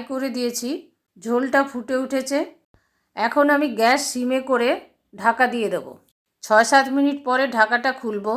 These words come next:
আমি এক মুঠো কসুরি মেথি রোস্ট করে রেখেছিলাম, সেগুলো গুঁড়ো করে দিয়ে দেব।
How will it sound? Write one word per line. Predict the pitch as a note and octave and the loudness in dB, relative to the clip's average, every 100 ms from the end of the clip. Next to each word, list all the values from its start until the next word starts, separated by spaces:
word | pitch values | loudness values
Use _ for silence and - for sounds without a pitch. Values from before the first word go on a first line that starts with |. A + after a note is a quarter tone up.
| D4+ _ _ _ | -6 _ _ _
আমি | G#3 B3 C4+ | -4 -2 2
এক | A#3+ B3 | 2 2
মুঠো | A#3+ C4 C#4 C4 | -2 -2 -2 2
কসুরি | A3 A3 B3 B3+ | 2 2 -2 -2
মেথি | B3+ B3+ B3+ B3+ | -4 -4 -6 -4
রোস্ট | G#3 A#3 - | -2 -2 -6
করে | B3+ B3 B3+ | -2 0 0
রেখেছিলাম, | B3 A#3+ A#3 F#3 A3+ F#4 _ _ _ _ _ | 0 -4 -4 -2 -2 -6 _ _ _ _ _
সেগুলো | - A#3+ A#3 B3+ | -4 -2 0 -2
গুঁড়ো | A3 A3+ A3+ | -2 0 0
করে | A#3+ B3 | 0 0
দিয়ে | A#3 A3 F#3 | 0 -2 -2
দেব। | D#3 | -4